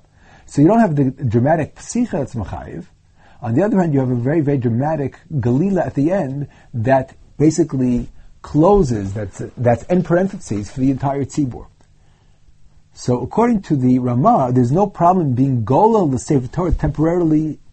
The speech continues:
in between. By being poseach and golel, the particular ole creates a chiyuv upon himself by being poseach, he makes the bracha,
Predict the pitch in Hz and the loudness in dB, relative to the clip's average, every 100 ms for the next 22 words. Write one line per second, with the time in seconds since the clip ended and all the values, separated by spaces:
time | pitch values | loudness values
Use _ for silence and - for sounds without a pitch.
0 | _ _ 156 151 165 - 262 247 - - | _ _ 0 0 0 -2 0 0 -4 -16
1 | _ _ _ _ _ - _ - 117 139 | _ _ _ _ _ -20 _ -4 2 6
2 | 143 127 139 120 156 139 - 233 208 151 | 6 4 2 0 -4 -4 0 2 2 0
3 | - 139 127 190 233 151 98 95 104 - | 0 0 4 4 4 2 -2 -8 -14 -16
4 | - 127 123 - - 214 190 170 - 196 | -14 -4 -4 -4 -4 0 2 2 0 0
5 | 254 208 123 120 131 - - - - - | 2 2 0 -6 -14 -20 -20 -20 -20 -20
6 | - - - - 147 190 190 165 - 170 | -20 -20 -20 0 4 4 4 -2 0 0
7 | 147 - 147 131 - 143 135 120 120 104 | 0 -2 -2 -2 -2 -4 -2 -2 -2 -4
8 | 104 - 185 - 170 - 117 110 107 - | -8 -2 2 2 2 -4 -6 -4 -6 -6
9 | 104 170 190 190 175 | 0 2 2 -2 -6